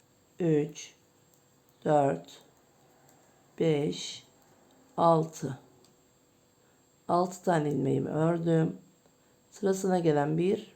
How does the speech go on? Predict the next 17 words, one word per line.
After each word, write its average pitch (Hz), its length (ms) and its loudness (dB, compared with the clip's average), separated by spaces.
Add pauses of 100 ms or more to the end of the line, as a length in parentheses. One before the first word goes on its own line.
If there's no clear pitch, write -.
(120)
ve 170 160 -2
iki. 147 400 -8
Bu - 80 -8
iki 185 280 -6
ilmeğimin 143 460 0
aradaki 160 540 -2
boşluktan 139 800 -8
giriyorum. 165 800 0 (920)
Sırasına 185 500 -2
gelen 143 280 2
iki 170 260 -4
ilmeğimi 139 840 0 (1400)
ikisini 160 540 -4
bir 180 440 -4 (800)
keserek 170 540 -4
örüyorum. - 420 -4 (340)
Tekrar - 540 -6